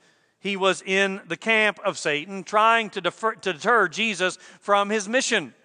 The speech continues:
attempting to steer him away from the cross, victory without suffering, which was exactly what Satan tried to do in the wilderness temptations.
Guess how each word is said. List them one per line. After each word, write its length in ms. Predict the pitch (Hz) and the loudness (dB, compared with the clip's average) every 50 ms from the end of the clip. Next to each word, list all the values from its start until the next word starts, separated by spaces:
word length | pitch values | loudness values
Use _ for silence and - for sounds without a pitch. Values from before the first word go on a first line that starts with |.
| _ _ _ _ _ _ _ _ _ _ _ _ _ - | _ _ _ _ _ _ _ _ _ _ _ _ _ -2
attempting 720 | 185 185 - - 254 277 269 - - 208 190 185 185 175 | -2 -2 2 2 2 2 2 0 -4 -2 -2 -2 -4 -6
to 320 | - - 202 196 196 190 180 | -6 -4 -4 -2 -2 -4 -4
steer 340 | - - 247 262 269 247 | -2 0 0 2 4 4
him 180 | 226 226 220 208 | 4 2 2 2
away 400 | 208 202 226 262 269 254 226 214 | 2 2 4 6 6 6 6 4
from 180 | 175 208 220 226 | 4 0 -2 -2
the 80 | 220 214 | 0 4
cross, 480 | 254 277 302 302 269 202 160 143 - | 6 6 8 8 8 6 4 0 -6
victory 640 | 165 151 202 302 254 - - 220 214 220 233 240 - - - - - | -6 -2 -2 -2 0 -2 -2 0 0 0 0 0 -4 -8 -16 -16 -4
without 460 | - 214 226 220 233 233 262 269 262 | 2 2 4 6 6 4 4 2 2
suffering, 560 | - - 294 311 - - 285 254 226 170 123 - _ _ _ _ _ _ _ _ _ _ _ _ _ _ _ _ _ _ _ _ _ | 2 4 4 4 4 4 2 2 0 0 -4 -8 _ _ _ _ _ _ _ _ _ _ _ _ _ _ _ _ _ _ _ _ _
which 140 | - 175 - | -16 -6 -2
was 140 | 220 240 220 | 0 2 2
exactly 460 | 247 226 202 262 285 330 294 330 311 | 2 2 2 4 4 4 2 2 4
what 200 | 262 254 254 208 | 4 4 4 4
Satan 300 | - 262 254 269 294 320 | 2 2 2 0 0 -2
tried 240 | - 240 254 262 240 | 2 4 4 4 4
to 80 | 254 | 0
do 220 | 233 226 233 247 262 | 0 0 0 2 2
in 80 | 254 | 2
the 60 | 254 | 2
wilderness 420 | 240 254 254 254 254 262 254 247 - | 4 4 4 4 2 0 -4 -2 0
temptations. 960 | 269 269 254 269 277 302 320 277 - 277 247 190 139 - - - - - - | -2 0 2 4 2 2 2 0 -4 -6 -6 -8 -10 -14 -16 -16 -16 -16 -18